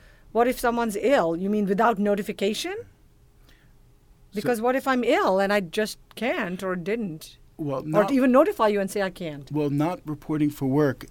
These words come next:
Speaker 2: would be without notification
Speaker 1: Okay.
Speaker 2: because the r-, fact is, if it's a permissible day off, such as a weekend or such as a day when the employer acknowledges that it's okay for you not to be there, like vacation,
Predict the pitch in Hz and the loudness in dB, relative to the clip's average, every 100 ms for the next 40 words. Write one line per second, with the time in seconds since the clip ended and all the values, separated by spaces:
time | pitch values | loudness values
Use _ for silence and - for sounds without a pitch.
0 | 131 123 127 135 135 120 - 123 131 123 | -6 -4 -2 2 2 2 -2 -4 -2 -4
1 | 110 101 98 101 90 98 95 - - - | -6 -10 -10 -10 -8 -8 -10 -12 -18 -20
2 | - 143 147 151 147 135 127 - 139 127 | -6 0 0 4 4 2 -4 -6 -6 -4
3 | 127 143 - - 156 - 151 135 135 147 | -2 -2 -2 -2 -2 0 0 0 -2 -4
4 | 131 143 - 143 151 - 160 143 131 127 | -4 -4 -2 2 2 0 -2 -2 0 2
5 | 131 143 113 117 - 131 - 117 117 131 | 2 2 -2 -6 -6 -4 -4 -6 -2 0
6 | 165 117 113 113 120 113 113 135 - 123 | 0 -2 -4 -4 -4 -4 -2 -4 -4 -4
7 | 120 120 131 127 123 123 120 117 107 - | -4 0 0 2 2 0 2 0 -2 -2
8 | 127 113 117 120 131 139 120 117 - - | 0 -2 -2 -2 0 0 -2 -4 -6 -18
9 | - 131 120 - 135 127 127 - 120 117 | -6 -4 -4 -4 -4 -2 -2 -2 -2 -2
10 | 113 - 113 131 123 117 107 104 - 104 | -4 -6 -2 0 0 0 -2 -4 -6 -6
11 | 131 139 - 110 | -2 -2 -2 -6